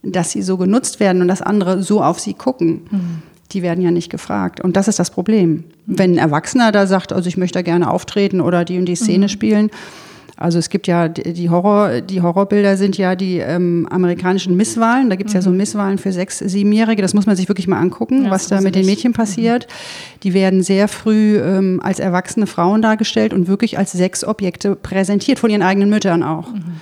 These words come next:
Speaker 1: Also das, äh, das ist so, sag ich mal, so der Top on, on Horror, was, was man mit seinen Kindern machen kann, äh, wenn man sich über sie profilieren will, wenn man einfach zeigen will, „Guck mal, wie toll ich bin, mein Kind ist auch so hübsch und so.“ Äh,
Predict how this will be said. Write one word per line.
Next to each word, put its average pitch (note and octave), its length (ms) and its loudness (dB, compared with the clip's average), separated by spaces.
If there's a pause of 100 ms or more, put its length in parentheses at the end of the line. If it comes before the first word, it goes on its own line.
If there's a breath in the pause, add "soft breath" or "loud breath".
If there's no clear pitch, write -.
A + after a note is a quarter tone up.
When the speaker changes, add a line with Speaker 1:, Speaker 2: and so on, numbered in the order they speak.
(420 loud breath)
Speaker 1:
Also F3 360 -4
das, - 420 -6
äh, F#3+ 180 -6
das F#3 200 -8
ist G#3 160 -6
so, F#3 160 0
sag F#3 160 0
ich F3 60 -2
mal, F#3+ 120 4
so F#3 120 0
der F3+ 180 0
Top G3+ 280 -2
on, F3+ 240 -2
on E3+ 200 2
Horror, F#3 460 2
was, F3 260 -4
was F#3 400 -4
man F#3+ 100 2
mit F3+ 120 0
seinen F3+ 160 0
Kindern F#3+ 280 2
machen G3 280 0
kann, F#3+ 380 -2 (540 loud breath)
äh, F#3+ 240 0
wenn F3+ 140 2
man F#3 420 2
sich G3 220 -2
über G3 180 0
sie F#3+ 120 -2
profilieren G#3 600 2
will, D#3 240 -2
wenn E3+ 140 2
man F3+ 100 4
einfach F3+ 260 -2
zeigen F#3+ 280 0
will, F3+ 80 -4
„Guck G#3 140 -6
mal, F#3+ 100 0
wie F3+ 80 -4
toll F#3+ 220 -2
ich F#3+ 120 -6
bin, F#3 160 -2
mein F3+ 140 0
Kind F#3+ 180 -6
ist F#3+ 100 -4
auch F3 140 -2
so F#3 160 -2
hübsch F#3 220 -2
und F3 160 0
so.“ F3+ 220 -4 (800 loud breath)
Äh, G3 120 0